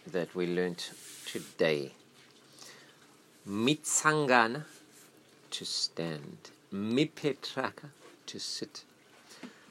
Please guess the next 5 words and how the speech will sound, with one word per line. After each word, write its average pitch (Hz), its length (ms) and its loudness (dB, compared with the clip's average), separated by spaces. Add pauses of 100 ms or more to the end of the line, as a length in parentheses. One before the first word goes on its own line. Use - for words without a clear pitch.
(380)
Mipetraka 156 1400 4 (920)
ati, - 540 0 (1700)
to - 120 -6
stay 120 760 6 (240)
here. - 580 -6